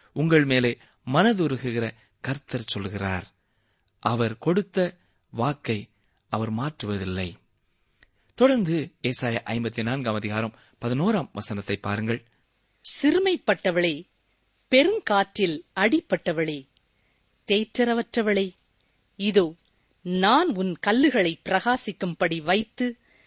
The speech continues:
Speaker 2: நீல ரத்தினங்களை உன் அஸ்திபாரமாக்கி."
Speaker 1: இப்பொழுது தேவன் இஸ்ரவேலை தேற்ற ஆரம்பிக்கிறதை நாம் பார்க்கிறோம். ஆகவே இஸ்ரவேல்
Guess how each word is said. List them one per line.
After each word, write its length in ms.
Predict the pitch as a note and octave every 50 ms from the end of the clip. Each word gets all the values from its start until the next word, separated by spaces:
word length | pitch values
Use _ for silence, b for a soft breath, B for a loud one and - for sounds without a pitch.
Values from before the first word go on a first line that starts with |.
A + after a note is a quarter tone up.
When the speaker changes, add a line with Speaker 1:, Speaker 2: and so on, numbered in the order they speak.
| b b b b
Speaker 2:
நீல 460 | - F#3+ G#3 B3+ D4+ F4+ E4+ D#4+ B3+
ரத்தினங்களை 800 | F#3 F#3 F#3+ - _ C4 B3+ A#3 G#3+ F#3+ F3+ F3 E3 D3+ C3+ - _ _ _
உன் 340 | - G3 G3+ F#3+ D#3 C3+ - _
அஸ்திபாரமாக்கி." 1160 | - G3+ - - - - D4+ A3 G3 F3+ E3+ E3 D#3+ D#3+ E3+ F3 - _ - B3 B3 G3+ - _ _ _ _ _ _ _ _ _ _ _ _ _ _ _
Speaker 1:
இப்பொழுது 640 | - A#3 A3 C4 G#3 E3 F3 F#3 D#3+ C3+ B2 - _ -
தேவன் 320 | A#2+ D3+ E3 D#3+ D3 C3 -
இஸ்ரவேலை 680 | - C3+ - - F#3+ E3 C#3 B2+ A#2+ A#2 D#3+ F#3 - _ _ _ _ -
தேற்ற 340 | F#3+ A#3+ C4 - _ - A3+
ஆரம்பிக்கிறதை 720 | E3+ C#3 B2+ B2+ B2 A#2+ A2+ G2+ - G#2+ G#2+ B2 D#3+ - -
நாம் 160 | - A2+ G#2+
பார்க்கிறோம். 540 | G2+ G2 F#2+ F#2+ G2 - G2+ G2+ G2 F2+ - _ _ _ _ _ _ _ _ _ _ _ _
ஆகவே 580 | - F#3+ A#3+ C4 A3 F3+ F3+ F3+ E3 - - _ -
இஸ்ரவேல் 560 | D#3 D#3 - - G3+ E3+ C3+ B2 B2+ D3